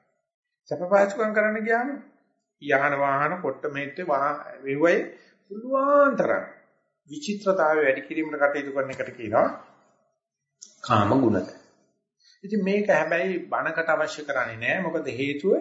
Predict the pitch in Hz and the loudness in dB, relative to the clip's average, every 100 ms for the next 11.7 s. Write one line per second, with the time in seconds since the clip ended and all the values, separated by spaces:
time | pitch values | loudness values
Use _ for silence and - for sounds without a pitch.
0 | - - _ _ 180 180 - 147 156 165 | 0 -16 _ _ -4 -4 0 2 2 2
1 | 175 175 175 175 175 170 160 156 135 131 | -2 -2 -2 -2 -4 -2 0 0 0 0
2 | 139 147 151 151 123 117 127 156 147 151 | 0 -6 -4 -2 0 -2 -4 -8 -6 -6
3 | 147 156 143 139 147 151 151 156 139 127 | -4 -2 0 0 -2 -2 -2 -4 0 0
4 | 131 151 - - 220 214 - - _ _ | 0 -2 -4 0 2 2 -4 -20 _ _
5 | _ _ 123 131 139 147 151 135 - 156 | _ _ -6 0 2 2 0 -4 -2 0
6 | 147 151 196 196 190 139 147 160 156 - | 0 0 -2 -2 -2 -2 0 0 0 -2
7 | - 160 135 135 175 180 202 214 - _ | -2 -2 -2 -2 -2 2 2 0 -10 _
8 | _ _ _ 147 131 - 156 165 190 160 | _ _ _ _ 4 4 4 0 0 0
9 | 143 - 160 - 156 147 143 - 139 139 | -4 0 0 0 -10 -8 -8 -8 -4 0
10 | 143 165 156 143 135 123 104 - - _ | 0 0 -2 -2 2 2 2 -4 -14 _
11 | _ _ - 170 165 156 - | _ _ 0 4 4 2 0